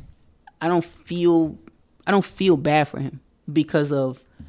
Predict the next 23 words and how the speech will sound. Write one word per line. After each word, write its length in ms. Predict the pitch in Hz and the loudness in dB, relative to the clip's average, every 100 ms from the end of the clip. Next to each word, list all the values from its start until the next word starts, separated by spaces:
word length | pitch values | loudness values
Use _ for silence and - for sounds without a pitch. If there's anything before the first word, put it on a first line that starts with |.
| - _ _ _ - | -20 _ _ _ -6
the 160 | 151 | -4
position 520 | 147 147 160 156 147 135 | -2 0 0 0 -2 -6
that 100 | 135 | -4
he 120 | 143 | -6
was 160 | 135 | -4
in 120 | 139 131 | -6 -6
in 80 | |
life. 280 | 143 123 - - | -8 -10 -12 -2
I 80 | 156 | 2
have 220 | 175 160 | 4 4
more 180 | 151 143 | 0 0
sympathy 480 | 170 165 151 143 | -2 -2 -6 -6
for, 180 | 135 - | -8 -4
like, 200 | 139 135 | -4 -4
a 80 | 135 | -6
regular, 760 | 131 143 147 147 139 135 131 127 _ _ _ | -6 -4 -2 -2 -2 -4 -6 -10 _ _ _
a 60 | 139 | 4
regular 260 | 165 160 147 | 4 4 2
guy 240 | 156 151 | 0 0
that 140 | 139 | 0
works 260 | 139 143 - | -4 -6 -6
at, 180 | 135 - | -8 -6
um, 380 | 135 131 131 | -6 -4 -6